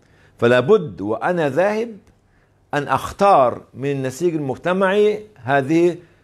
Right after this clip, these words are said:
الاختيار الديموغرافي. الأمر الثاني، لابد أن أختار بمن هم قادرين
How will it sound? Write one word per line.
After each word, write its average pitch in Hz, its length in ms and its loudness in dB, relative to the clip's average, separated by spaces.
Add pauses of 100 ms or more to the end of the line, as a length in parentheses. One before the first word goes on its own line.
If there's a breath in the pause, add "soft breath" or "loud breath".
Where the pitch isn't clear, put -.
الاختيار 147 760 0
الديموغرافي. 110 600 -4
الأمر 220 280 0
الثاني، 226 420 0
لابد 165 420 0
أن 143 160 0
أختار 196 440 0
بمن 165 640 -4
هم 170 340 -4
قادرين 170 840 0